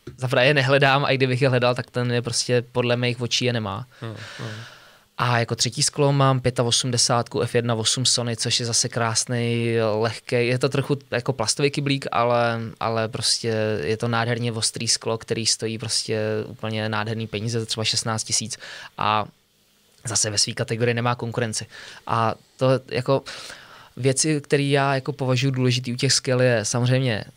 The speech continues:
Speaker 1: cena, protože, o, jaksi, o, finance nejsou nikdy neomezený, ale pro mě je veliký argument váha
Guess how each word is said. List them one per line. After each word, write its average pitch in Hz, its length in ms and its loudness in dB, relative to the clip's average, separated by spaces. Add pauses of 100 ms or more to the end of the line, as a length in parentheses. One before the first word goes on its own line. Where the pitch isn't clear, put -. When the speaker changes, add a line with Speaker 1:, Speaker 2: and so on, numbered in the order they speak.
(120)
Speaker 1:
cena, 117 360 -2
protože, 110 680 0 (100)
o, 92 280 -4 (840)
jaksi, 98 840 -4 (120)
o, - 260 -12
finance 107 420 -4
nejsou 104 260 -2
nikdy 107 200 -2
neomezený, 107 540 -2 (340)
ale 110 580 0
pro 117 140 -2
mě 117 260 0
je 117 280 2 (540)
veliký 117 380 0
argument 113 380 -2
váha 104 360 0